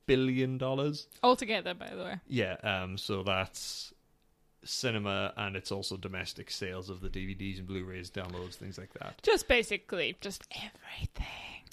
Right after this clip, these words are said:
Speaker 1: Yeah. So that's since the M C U was founded, which we're taking from the first Iron Man film, 'cause that's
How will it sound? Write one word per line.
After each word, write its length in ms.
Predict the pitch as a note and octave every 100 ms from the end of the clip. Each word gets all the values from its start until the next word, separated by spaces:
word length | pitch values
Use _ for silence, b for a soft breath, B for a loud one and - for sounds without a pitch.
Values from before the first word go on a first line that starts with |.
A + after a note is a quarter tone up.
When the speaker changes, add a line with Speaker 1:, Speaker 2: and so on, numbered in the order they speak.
| -
Speaker 1:
Yeah. 220 | F#2+ - - - B B B
So 200 | - B2
that's 240 | C3+ C#3+ -
since 480 | - A#2 A2 - -
the 240 | A#2 G2
M 140 | A2
C 160 | G2 A#2
U 180 | G#2 A2
was 140 | A2
founded, 520 | - B2+ C#3 D3 D#3 -
which 420 | A2 G#2 - - B2+
we're 220 | A2+ G2+
taking 440 | - G#2 - G2+ F2+
from 540 | - G2 F#2 F#2+ F#2+ -
the 140 | F#2 F#2+
first 340 | G2 F#2 -
Iron 240 | F2+ F2+ F2+
Man 220 | F2 F#2+
film, 460 | - - G#1+ - C3+
'cause 160 | G#2+
that's 500 | A#2 F#2+ - - -